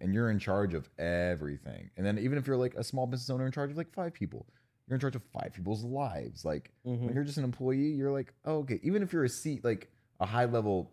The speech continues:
Speaker 1: exec or something, something, something like that, there's still people above you to blame or whatever. Like, the finger gets pointed back here at the end of the day when
Speaker 2: Mm-hmm.
Speaker 1: you're the issue. So it's always interesting if people are like, "Ah, you know, it's not as much work." Da, da, da. I'm like, "No, they're, people doing it themselves are doing a fuckload of shit."
Speaker 2: Yeah, it's funny. I, um,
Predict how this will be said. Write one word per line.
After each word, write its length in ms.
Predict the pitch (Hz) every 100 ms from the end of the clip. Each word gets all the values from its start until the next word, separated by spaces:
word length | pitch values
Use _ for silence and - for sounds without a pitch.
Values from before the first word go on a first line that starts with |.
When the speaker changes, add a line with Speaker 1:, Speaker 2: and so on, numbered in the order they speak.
| -
Speaker 1:
exec 360 | 90 92 92
or 40 | 78
something, 200 | 67 67
something, 180 | 58 -
something 160 | 90 67
like 100 | 65
that, 160 | - - - _ _
there's 140 | 180 220
still 120 | 185
people 200 | 170 101
above 200 | 95 85
you 160 | - - _ _ _ _ -
to 80 | 92
blame 320 | 107 90 - -
or 80 |
whatever. 360 | 85 73 50 - _ -
Like, 300 | 87 78 -
the 80 | 90
finger 260 | 139 135 123
gets 160 | 95
pointed 300 | - 113 92
back 200 | 76 78
here 160 | 92 78
at 80 | 78
the 60 |
end 100 | 78
of 60 | 71
the 160 | 69
day 320 | 71 65 65 - _ _ -
when 140 | 80
Speaker 2:
Mm-hmm. 140 | 82 87
Speaker 1:
you're 360 | 95 95 87
the 180 | 73 76
issue. 340 | 76 - 52 - _ _
So 120 | 87
it's 100 | 113
always 160 | 107
interesting 280 | 98 107 92
if 60 | 82
people 160 | 87
are 80 | 78
like, 180 | 73 -
"Ah, 300 | 104 107 104 104
you 80 | 101
know, 140 | 92
it's 220 | 90 -
not 120 | 107
as 100 | 101
much 180 | 101 -
work." 320 | 110 110 104
Da, 100 | 104
da, 60 | 98
da. 60 | 92
I'm 60 |
like, 120 | 95 - -
"No, 340 | 135 135 135 127
they're, 240 | 131 139 - _ _ _ _ _ _
people 200 | 196 202
doing 160 | 175 156
it 40 |
themselves 380 | 117 107 101 87
are 60 |
doing 180 | 82 76
a 300 | 67 - -
fuckload 280 | 85 - 65
of 80 | -
shit." 280 | - - -
Speaker 2:
Yeah, 320 | 131 139 135 123
it's 180 | 127 -
funny. 380 | 131 123 113 -
I, 240 | 120 117
um, 500 | 110 107 101 98 95